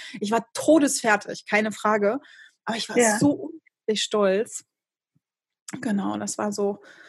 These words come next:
Speaker 1: das erste halbe Jahr beim Laufen und mich hat dann so diese Euphorie gepackt, so dieses, "Wow, krass, wenn ich dranbleibe", also dieses, ich kann mich steigern,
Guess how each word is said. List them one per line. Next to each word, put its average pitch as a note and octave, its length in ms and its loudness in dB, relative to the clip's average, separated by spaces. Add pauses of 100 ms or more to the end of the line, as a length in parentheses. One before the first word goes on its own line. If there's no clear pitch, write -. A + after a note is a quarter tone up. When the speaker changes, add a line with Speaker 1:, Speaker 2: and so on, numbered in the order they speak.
(320)
Speaker 1:
das A3+ 200 2
erste A#3 460 2
halbe A3+ 280 4
Jahr A3 260 4
beim F#3 200 0
Laufen F#3 420 -2
und G3+ 180 -4 (340)
mich A3 200 -2
hat A3+ 160 0
dann C4 180 2
so A#3+ 100 0
diese A#3+ 260 2
Euphorie C4 460 6
gepackt, - 500 -2
so G#3 120 2
dieses, A3+ 540 -2 (680)
"Wow, C4 240 6
krass, C4+ 380 2
wenn A3 120 2
ich G3+ 120 -2
dranbleibe", G#3+ 960 4 (100)
also G3+ 220 0 (140)
dieses, A3 400 -6
ich G#3+ 120 -6
kann C#4 220 4
mich C#4 220 4
steigern, B3 580 0